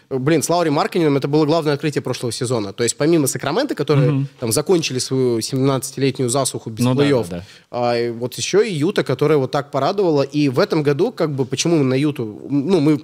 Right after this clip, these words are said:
Speaker 1: оба с тобой его в первый тир ставим.
Speaker 2: Да, да, это
Speaker 1: Как бы
Speaker 2: конечно.
Speaker 1: у нас Хьюстон, Юта, Оклахома, они оказались выше именно ввиду готовности. Не потому что там лучше талант. Мне, например,
Speaker 2: Мгм.
Speaker 1: в Индиане и в Детройте талант больше нравится. И если они там выстрелят в сезоне лучше, я не удивлюсь. Везде может что-то пойти не так.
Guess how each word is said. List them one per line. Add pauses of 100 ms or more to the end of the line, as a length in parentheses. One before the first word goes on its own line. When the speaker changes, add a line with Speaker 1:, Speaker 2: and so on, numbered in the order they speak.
Speaker 1:
оба
с
тобой
его
в
первый
тир
ставим.
Speaker 2:
Да,
да,
это
Speaker 1:
Как
бы
Speaker 2:
конечно.
Speaker 1:
у
нас (160)
Хьюстон,
Юта, (100)
Оклахома,
они
оказались
выше
именно
ввиду
готовности. (260)
Не
потому
что
там
лучше
талант.
Мне,
например,
Speaker 2:
Мгм.
Speaker 1:
в
Индиане
и
в
Детройте
талант
больше
нравится. (280)
И
если
они
там
выстрелят
в
сезоне
лучше,
я
не
удивлюсь.
Везде
может
что-то
пойти
не
так.